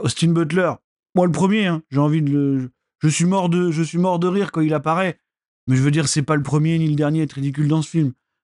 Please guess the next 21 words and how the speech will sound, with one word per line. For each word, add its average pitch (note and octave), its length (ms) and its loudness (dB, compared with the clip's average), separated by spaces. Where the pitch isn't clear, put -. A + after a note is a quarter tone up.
donc C#3 140 4
c'est C#3+ 120 0
pas C3 120 0
forcément C#3 380 2
sa C#3+ 140 0
faute, C#3 200 -4
tu - 120 -4
vois. G#2 100 0
Je - 40 4
veux - 20 6
dire, D3 120 4
à D#3+ 100 2
côté E3+ 220 2
de D3 60 -2
Chalamet, F3+ 560 0
euh, D3 420 0
il D3+ 140 -2
est D3+ 40 0
aussi D3+ 240 -4
ridicule, D#3 380 -2
quoi. B2 160 -10